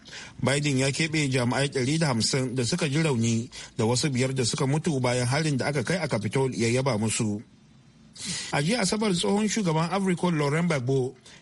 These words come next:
ya kaddamar da sabuwar jam'iyya wadda a baya ya yanke hulɗa da waɗanda suke tafiyar da tsohuwar jam'iyyarsa,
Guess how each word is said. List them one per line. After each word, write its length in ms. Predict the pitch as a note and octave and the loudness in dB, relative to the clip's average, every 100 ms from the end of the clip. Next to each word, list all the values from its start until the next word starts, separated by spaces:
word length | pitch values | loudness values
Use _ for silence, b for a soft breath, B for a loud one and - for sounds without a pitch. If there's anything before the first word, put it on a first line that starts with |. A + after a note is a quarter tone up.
| - | -2
ya 140 | B2+ | -2
kaddamar 440 | C#3 C#3+ C#3+ D#3 D#3+ | 0 0 0 0 0
da 160 | D3+ | 0
sabuwar 380 | A#2+ D3 C#3+ D#3+ | 0 0 0 -2
jam'iyya 560 | D3+ B2+ C3 C3+ C3+ A#2 | 0 -2 -2 0 0 0
wadda 380 | A#2 D3+ D#3 A2 | 0 0 0 0
a 60 | |
baya 340 | A#2+ C#3 C#3 C#3+ | 0 2 0 0
ya 220 | D3 D3+ | 2 2
yanke 140 | D#3+ D3+ | 0 0
hulɗa 320 | C3 E3 D#3 | -2 0 0
da 100 | B2+ | 0
waɗanda 440 | C#3 F3 D3+ C3+ A#2+ | 0 0 -2 0 -2
suke 240 | D#3+ D#3+ | -2 -2
tafiyar 360 | A#2 C3 D3 D#3+ | -2 -2 0 0
da 160 | D#3+ B2+ | 0 0
tsohuwar 340 | D3 B2 D#3 D#3+ | -2 0 0 0
jam'iyyarsa, 800 | B2+ B2+ C#3 B2+ - A#2+ A2+ | -2 -2 0 0 0 0 -2